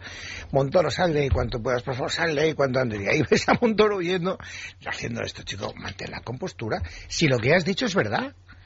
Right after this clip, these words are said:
si, si uno de los problemas que tiene el cine español es la calidad, la gente no va a ver películas españolas porque no les gustan.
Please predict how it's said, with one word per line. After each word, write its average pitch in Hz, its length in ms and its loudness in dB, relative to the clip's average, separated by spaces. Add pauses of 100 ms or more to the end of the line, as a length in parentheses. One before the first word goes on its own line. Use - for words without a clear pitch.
si, 135 200 0 (240)
si 135 240 -2
uno 180 240 6
de 190 80 6
los 180 160 0
problemas 180 400 0
que 110 100 -8
tiene 113 200 -4
el 127 40 -2
cine 165 140 2
español 220 420 4 (400)
es 160 160 4
la 226 120 4
calidad, 127 420 0
la 180 80 2
gente 147 260 2
no 156 180 6
va 135 140 4
a 113 40 4
ver 208 180 4
películas 123 340 0
españolas 156 380 2
porque 127 260 0
no 123 80 2
les 190 180 4
gustan. 208 440 -2